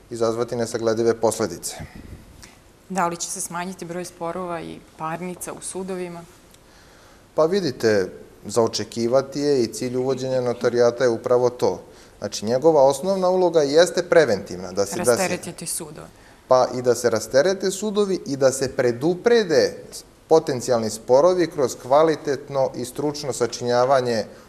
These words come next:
Speaker 1: ugovora i ostalih akata. Recimo, kolege u Bosni i Hercegovini su, imaju statističke podatke,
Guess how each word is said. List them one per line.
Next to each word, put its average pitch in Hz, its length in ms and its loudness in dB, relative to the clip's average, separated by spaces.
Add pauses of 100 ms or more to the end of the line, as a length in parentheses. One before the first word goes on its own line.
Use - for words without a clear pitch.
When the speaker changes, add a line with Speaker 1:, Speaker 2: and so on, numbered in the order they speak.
(100)
Speaker 1:
ugovora 123 420 4
i 123 40 8
ostalih 120 400 2
akata. 87 460 0 (540)
Recimo, 127 460 0
kolege 139 520 0
u 135 280 -4
Bosni 143 380 -2
i - 20 -10
Hercegovini 139 680 -2
su, 123 120 -10
imaju 143 200 -4
statističke 139 680 -6
podatke, 101 600 2